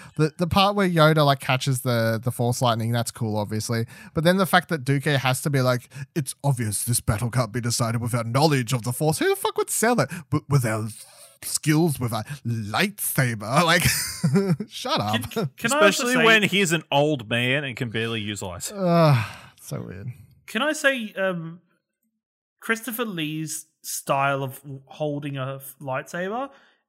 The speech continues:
Speaker 2: is just, is just, I just really enjoy it. There's just something about him, along with the actual design of the lightsaber looking almost like, you know, the top of a cane or something, that is
Speaker 1: Yeah.
Speaker 2: very,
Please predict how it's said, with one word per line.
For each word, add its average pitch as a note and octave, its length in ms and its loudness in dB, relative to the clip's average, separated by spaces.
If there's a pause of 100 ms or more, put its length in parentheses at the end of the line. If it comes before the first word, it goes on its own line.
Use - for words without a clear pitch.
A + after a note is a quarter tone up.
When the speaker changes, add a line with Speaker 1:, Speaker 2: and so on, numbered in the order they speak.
(120)
Speaker 2:
is F3 440 -4
just, C#4+ 320 -8 (120)
is A3+ 160 -14
just, - 280 -6 (200)
I A#3+ 100 -4
just B3+ 220 -14
really A#3 320 -4
enjoy B2+ 340 -8
it. F#2 100 -20
There's F#3 160 -12
just C4 160 -8
something C#4 260 -2
about F3 380 -6
him, F3 280 -4 (460)
along F3+ 320 0
with F3+ 200 0 (220)
the D#3 180 -8
actual E3 340 -4
design C#3 500 -6
of D#3+ 100 -8
the E3+ 80 -6
lightsaber E3 640 -4
looking C#3+ 280 -8
almost C#3 320 -6
like, C#3 240 -6
you C#3+ 100 -10
know, B2+ 100 -10
the C3+ 120 -10
top C#3+ 240 -6
of C#3+ 100 -12
a C3+ 60 -10
cane C3+ 400 -8
or E3 100 -12
something, F#3+ 540 -10
that C#3 260 -8
is D3+ 140 -10
Speaker 1:
Yeah. A2 80 -4
Speaker 2:
very, F#3+ 520 -6